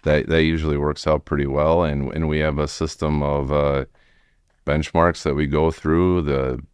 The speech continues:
you know, whether it be twelve weeks or twenty-four weeks until the start date. Um,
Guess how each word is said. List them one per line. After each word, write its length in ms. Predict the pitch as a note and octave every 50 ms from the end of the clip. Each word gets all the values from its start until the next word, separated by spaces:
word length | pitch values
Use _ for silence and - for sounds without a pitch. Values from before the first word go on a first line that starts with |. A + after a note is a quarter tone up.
| _ _
you 140 | - D2 C2+
know, 280 | C2 B1+ B1+ B1+ B1 B1 - -
whether 300 | C#2 D2 C#2 C#2 C2+ C#2
it 120 | C2+ -
be 320 | C#2 C#2 C#2 C2 C2 B1+ - - - _ _ _ _ _ _ _ _ _ _ _ _ _ _ _ _ _ _ _ _ _ _ _ _
twelve 380 | - - D2 C#2+ D2 C#2+ C2
weeks 420 | C2 C#2+ C#2+ D2 D2+ D2 - - -
or 100 | C2 A#1+
twenty-four 680 | - - - D2 C#2+ C#2+ C#2+ - - D2 C#2+ C#2+ C#2+
weeks 300 | C#2 C#2+ D2 C#2 - -
until 280 | D2 - - - C#2 B1+
the 100 | C2 C2
start 420 | - - - C2+ C#2 C#2 C#2+ -
date. 320 | - D2 D2 D#2 D#2+ D2+ - _ _ _ _ _ _ _ _ _ _ _ _ _ _ _ -
Um, 580 | - C#2 C2+ C2+ C2+ C2+ C2+ C2+ C2+ C2+ C2+